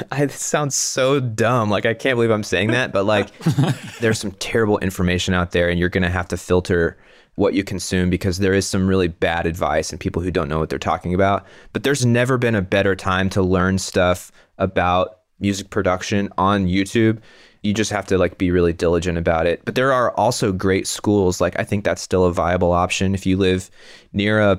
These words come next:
community college or something like that, that has an audio program, that's a real legit thing. The number one, I would say, thing is, like, to do it. Just, like, know that you're gonna fail and it's, like, not gonna be good for a long time, but, like,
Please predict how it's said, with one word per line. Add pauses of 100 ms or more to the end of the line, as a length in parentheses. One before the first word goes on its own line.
(120)
community
college
or
something
like
that,
that
has
an
audio
program, (260)
that's
a
real
legit
thing. (300)
The
number
one,
I
would
say,
thing
is,
like,
to
do
it. (100)
Just,
like, (300)
know
that
you're
gonna
fail
and (160)
it's,
like,
not
gonna
be
good
for
a
long
time,
but,
like,